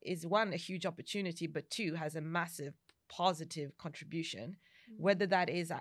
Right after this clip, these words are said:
Speaker 1: giving them access to digital payments, uh, giving them access to, to, up to borrowing to loans,
Speaker 2: Mm.
Speaker 1: or, uh, or, or other solutions. It could be software, it could be different things, but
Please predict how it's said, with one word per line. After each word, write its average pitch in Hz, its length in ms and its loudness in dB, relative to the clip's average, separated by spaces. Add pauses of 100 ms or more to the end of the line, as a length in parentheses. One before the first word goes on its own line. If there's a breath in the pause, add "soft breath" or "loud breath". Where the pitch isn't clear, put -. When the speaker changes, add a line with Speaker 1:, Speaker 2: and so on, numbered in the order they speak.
Speaker 1:
giving 175 320 -2
them 170 140 2
access 160 280 -2
to 165 120 -4
digital 147 380 -2
payments, 160 720 -2 (460 soft breath)
uh, 156 340 2
giving 202 300 2
them 175 140 2
access 160 380 -2
to, 160 240 -2 (140)
to, 156 420 -4
up - 160 -8
to 160 100 -6
borrowing 160 420 2
to 156 100 -6
loans, 165 600 0 (300 soft breath)
Speaker 2:
Mm. 226 140 -8
Speaker 1:
or, 170 480 4 (100)
uh, 165 180 2
or, 185 260 4
or 196 120 8
other 196 200 10
solutions. 151 680 -2
It - 80 -14
could - 160 -10
be 160 80 -4
software, 147 580 -2
it 156 60 -6
could 170 160 -6
be 160 80 -6
different 151 320 -8
things, 139 260 -8 (320 loud breath)
but 170 160 6